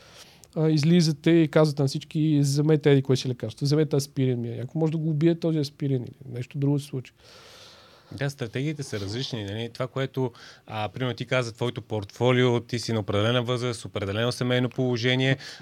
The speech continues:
Speaker 2: а това, което ти си избрал, работи за тебе, но, м, някой, който е, примерно, м, самостоятелен, живее при родителите си на двайсет години, коренно различна стратегия може да избере.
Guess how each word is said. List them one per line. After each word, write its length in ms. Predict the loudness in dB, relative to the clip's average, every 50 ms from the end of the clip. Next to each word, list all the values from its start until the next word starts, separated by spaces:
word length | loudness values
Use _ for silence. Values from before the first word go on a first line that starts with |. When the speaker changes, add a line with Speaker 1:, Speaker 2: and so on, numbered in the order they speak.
| -10 -6
Speaker 2:
а 120 | -6 -2
това, 140 | -2 -2 0
което 180 | 0 -2 -4 -2 -4
ти 100 | -4 -2
си 140 | 0 0
избрал, 420 | 0 0 0 2 4 6 6 6 6
работи 340 | 4 2 0 0 0 0 -2
за 160 | -2 -4 -6
тебе, 420 | 0 2 4 4 6 4 2 0 -2
но, 400 | -4 -4 -2 -2 -2 -2 -4 -6 -8 -8 -6
м, 140 | -6 -6 -6 -8 -14 _ _ _ -8
някой, 280 | -2 0 0 0 0 -4
който 320 | -4 -2 -4 -4 -2 -2 -2
е, 60 | -2
примерно, 880 | 0 -2 -2 0 -2 -2 -2 -2 -2 -2 0 0 0 0 0 -2 -2 -6 -10 _ _ _ -14
м, 60 | -12 -10 -10 -12 -14 _ _ -18
самостоятелен, 760 | -6 -4 -4 -4 -4 -4 0 0 0 0 0 0 -2 0 -2
живее 280 | -2 2 4 4 2 4
при 200 | 2 -2 -2 -2
родителите 640 | -2 0 0 -2 0 0 -2 -2 -2 -4 -6 -8
си 180 | -6 -6 -4 -4 -2 0
на 140 | -2 -2
двайсет 380 | 0 2 2 2 2 2 0 -4
години, 380 | -4 0 2 2 2 2 2 0 -4 _ -12 -12 -12 -8 _
коренно 380 | 2 2 4 4 4 4 4
различна 320 | 4 2 2 0 -2 -4 -4
стратегия 440 | -6 -6 -6 -2 -2 -2 0 0 -2
може 260 | -2 -2 -4 -4 -4
да 100 | -2 -2
избере. 380 | -2 -2 -2 -2 -2 -2 -2